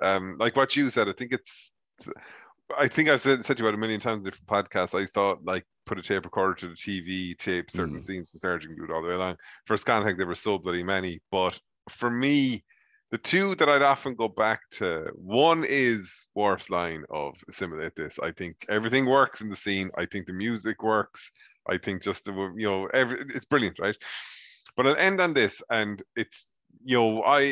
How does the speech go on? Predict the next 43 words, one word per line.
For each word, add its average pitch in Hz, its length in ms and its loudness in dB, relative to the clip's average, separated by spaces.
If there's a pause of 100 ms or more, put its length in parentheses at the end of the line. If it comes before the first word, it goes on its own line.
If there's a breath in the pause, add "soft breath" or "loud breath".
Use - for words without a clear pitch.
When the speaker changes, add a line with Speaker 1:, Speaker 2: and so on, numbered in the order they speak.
(120)
Speaker 1:
as 127 180 2
we've 127 220 -2
discussed - 440 -4
from 101 240 -8
generations, 101 680 -2
and 92 100 -4
we're 92 80 -4
discussing 92 400 -6
now, 95 300 2
I 98 160 4
have 101 160 0
issues 104 400 -2
with, 95 200 0 (120)
you 104 80 0
know, 95 260 0
action 98 300 -4
hero 95 320 0
Picard 95 640 -2
in 98 100 -6
these 92 200 -6
films. 98 380 -2
It - 100 -16
just - 200 -12
doesn't 87 380 -8
fit. 117 220 2 (440 loud breath)
But 117 120 4
when, 135 800 4
but 131 120 0
the 120 100 -10 (180)
funny 156 200 4
thing 123 200 0
is, 120 360 4
it's - 100 -12
almost 120 220 2
like 110 100 0
a 101 40 -2
Battlestar 98 460 0
Galactica 101 480 -4
thing. 95 200 -2
Like, 85 240 -2
it's 95 160 -8
kind 101 240 0
of, 92 100 0